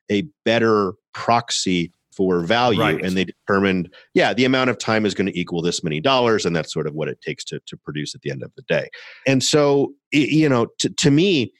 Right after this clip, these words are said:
Speaker 1: this is the evolution of acknowledging that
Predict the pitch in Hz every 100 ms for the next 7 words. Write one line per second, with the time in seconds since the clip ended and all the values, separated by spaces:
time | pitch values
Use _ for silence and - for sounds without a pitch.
0 | _ _ - 127 - 110 123 117 123 110
1 | 110 113 - 110 101 95 - 95 98 80
2 | - 90 98 98 117 107 87 95 90 85
3 | - - _ 95 92 87